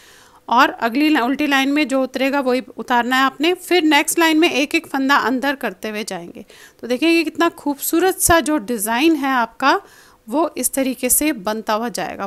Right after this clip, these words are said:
बहुत ही सुंदर है। ये जेंट्स स्वेटर में, बच्चों के में, बड़ों के में, किसी में भी डाल सकते हैं। Basically लेडीज़ पे भी आप इसे डाल सकते हैं, but जेंट्स के लिए, स्वेटर के लिए बहुत सुंदर डिज़ाइन है। और, अ, जैसे आप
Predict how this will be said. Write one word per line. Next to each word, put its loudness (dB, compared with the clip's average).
बहुत 0
ही 0
सुंदर -6
है। -4
ये -2
जेंट्स -2
स्वेटर 0
में, 2
बच्चों -2
के -2
में, 2
बड़ों 4
के -2
में, 2
किसी 2
में 4
भी 2
डाल 4
सकते -4
हैं। 0
Basically -2
लेडीज़ -2
पे -2
भी 0
आप 2
इसे -2
डाल -2
सकते -8
हैं, -2
but -4
जेंट्स -2
के -2
लिए, 0
स्वेटर -2
के -8
लिए -2
बहुत -2
सुंदर -6
डिज़ाइन -10
है। -14
और, 4
अ, 0
जैसे 0
आप 4